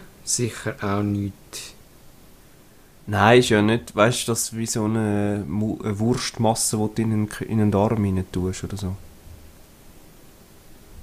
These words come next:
Speaker 2: Also, ausser du tust es durch ein spezielles Sieb von einem Tier, aber ich kann mir jetzt nicht vorstellen, dass du das Sieben tust, wo man, weißt du, dass man
Speaker 1: Nein,
Speaker 2: früher
Speaker 1: glaub
Speaker 2: vielleicht
Speaker 1: ich auch
Speaker 2: irgendwie,
Speaker 1: nicht.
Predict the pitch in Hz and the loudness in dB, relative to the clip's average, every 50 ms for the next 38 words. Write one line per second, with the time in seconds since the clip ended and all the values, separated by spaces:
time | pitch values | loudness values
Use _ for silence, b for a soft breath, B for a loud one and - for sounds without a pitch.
0 | - - - - - - - 95 92 - 90 80 - - - - - - - 113 | -20 -20 -20 -20 -20 -10 -6 -4 -4 -2 -4 -6 -8 -12 -18 -20 -20 -2 0 0
1 | 104 - - - - 107 - 98 95 - - - - - 98 95 92 92 - - | 2 2 0 0 0 0 2 2 2 2 2 0 0 2 2 0 2 0 -4 -2
2 | - 92 - - - 101 92 87 85 - - - - 113 139 135 - - - 120 | -4 -4 -2 -2 0 0 0 0 2 0 0 0 0 0 -2 -2 -2 0 0 2
3 | 127 139 135 135 135 - - - 143 123 104 92 90 85 - 92 92 - - - | 2 2 2 0 0 -2 -6 -4 -2 0 0 0 -2 -4 -6 -6 -10 -8 -10 -8
4 | 101 92 90 95 - - - 101 98 - - - 107 107 - - - 101 104 101 | -8 -6 -8 -8 -8 -6 -6 -6 -8 -8 -8 -8 -8 -6 -6 -6 -4 -4 -4 -6
5 | - - 107 - - - - - - - 107 110 117 - 117 - - - 107 110 | -8 -10 -10 -8 -4 -2 0 0 0 0 0 -2 -2 -4 -6 -8 -6 -6 -6 -4
6 | 107 104 - - - - - 98 98 107 107 104 - 101 104 104 - - 104 104 | -4 -4 -6 -8 -12 -6 -4 -2 0 0 0 -2 0 0 0 0 0 -2 -2 0
7 | 101 101 101 101 104 110 110 117 113 107 104 110 110 101 - 117 113 98 98 110 | 0 2 4 4 4 6 6 6 4 4 4 2 0 2 2 2 2 2 2 0
8 | 107 110 110 113 110 104 | 0 2 2 2 2 0